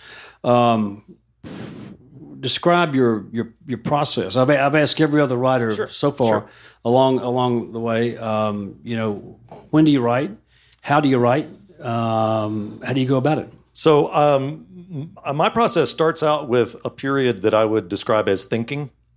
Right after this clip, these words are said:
Speaker 2: uh, which, I mean, it continues throughout, but I, you know, I talk to students a lot and they think that writing, you're not writing unless you have a computer in front of you or a pencil and, or a pen in your hand.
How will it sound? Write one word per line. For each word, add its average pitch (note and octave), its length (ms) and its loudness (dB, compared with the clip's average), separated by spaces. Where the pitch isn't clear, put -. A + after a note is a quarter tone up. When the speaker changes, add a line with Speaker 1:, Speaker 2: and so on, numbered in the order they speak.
Speaker 2:
uh, G#2 580 0
which, A#2 300 -2
I F3 60 0
mean, D3+ 240 2
it E3 120 0
continues G3 440 2
throughout, F3 200 4
but C#3+ 100 4
I, D#3+ 120 2
you F#3+ 60 -8
know, F3+ 100 4
I F#3 60 4
talk B3+ 240 0
to B3+ 60 -2
students - 360 -4
a B2+ 40 0
lot C#3+ 220 2
and A#2+ 80 -6
they C#3+ 80 2
think C#3 200 -4
that C3 120 -4
writing, C3+ 460 0
you're C3 140 0
not D#3 180 2
writing D3 340 2
unless A#2+ 220 2
you C3 80 2
have A#2+ 100 2
a G#2+ 60 2
computer C3 400 0
in A#2+ 60 0
front B2 180 2
of A2+ 80 2
you A#2 160 2
or G2+ 140 4
a F#2+ 40 0
pencil A2 360 0
and, G2 120 -4
or A#2+ 140 -6
a F#2+ 60 -2
pen B2 180 -4
in F2+ 100 -4
your F2+ 120 -6
hand. E2 240 -6